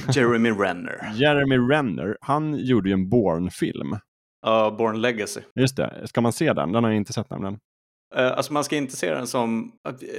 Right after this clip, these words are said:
Speaker 2: den hade nog gott tjänat på att inte heta The Bourne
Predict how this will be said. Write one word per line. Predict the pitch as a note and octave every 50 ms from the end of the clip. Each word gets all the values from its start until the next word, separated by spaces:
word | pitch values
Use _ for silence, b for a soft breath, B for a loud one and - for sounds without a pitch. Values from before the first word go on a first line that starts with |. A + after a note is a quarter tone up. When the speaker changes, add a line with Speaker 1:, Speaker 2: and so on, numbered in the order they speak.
| - -
Speaker 2:
den | C3 B2+ A#2+ B2 C#3+ D3+ D#3+ D#3
hade | D3+ C#3+ D3+ C3 A2+ A2+
nog | A2 A2+ A2+ G#2+ G2+
gott | A#2 A2+ - - - -
tjänat | - - G2 G2 G2+ F#2+ - -
på | G2+
att | F#2 -
inte | G#2 G#2 G2+ F#2+ F2 - _ - - A2 G2+ G2 F#2+ -
heta | G2+ G2+ F#2+ - - - A2+ A2
The | F#2+ F#2+
Bourne | F#2 F#2 F#2 F2+ F2+ F2+ F2+ F#2